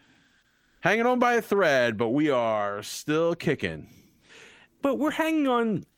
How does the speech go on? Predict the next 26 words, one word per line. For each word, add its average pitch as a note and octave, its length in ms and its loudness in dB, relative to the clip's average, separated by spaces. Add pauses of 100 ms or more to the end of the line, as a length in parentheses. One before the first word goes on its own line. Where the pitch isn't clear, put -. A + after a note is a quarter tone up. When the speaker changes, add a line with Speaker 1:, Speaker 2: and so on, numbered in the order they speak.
(360)
Speaker 2:
on A#3 260 -2
the G#3+ 80 0
same G3 480 0
thread E3 540 0
that C3+ 120 2
we C#3+ 140 0
were C#3 360 2
last B2+ 520 0
week. - 400 -6 (320)
I D3 60 2
f-, - 240 0
I D#3 80 2
don't A3 200 2
know G3+ 140 4
what E3 240 2
happened, F3 720 -2
but D3 160 0
from C#3 240 -2
last F3 380 0
week G3+ 240 -2
to D#3+ 80 -4
this E3 320 0
week, A2 400 -2 (360)
it C#3+ 60 0
was C#3 220 0
like, A#2 320 -2